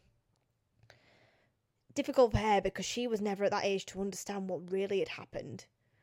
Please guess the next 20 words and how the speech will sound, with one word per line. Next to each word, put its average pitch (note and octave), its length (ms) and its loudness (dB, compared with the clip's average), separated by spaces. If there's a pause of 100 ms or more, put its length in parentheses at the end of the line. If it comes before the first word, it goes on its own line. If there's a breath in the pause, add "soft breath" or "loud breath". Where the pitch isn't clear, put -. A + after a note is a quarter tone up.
(520)
Like, A2 80 -8 (140)
really G3+ 640 4
difficult - 440 -12
to - 100 -12
explain - 380 -10
that - 180 -10
to - 120 -8
her. F3+ 240 -8 (1040)
Not D3+ 240 -2
good. - 260 -6 (920)
Whereas G#3 260 2
me, G3 560 0 (640)
I G3+ 200 2
was G3 320 4
at G3+ 140 2
that G#3 160 6
age G#3+ 420 4
where F#3+ 340 2
I G#3 240 2
understood G3 560 0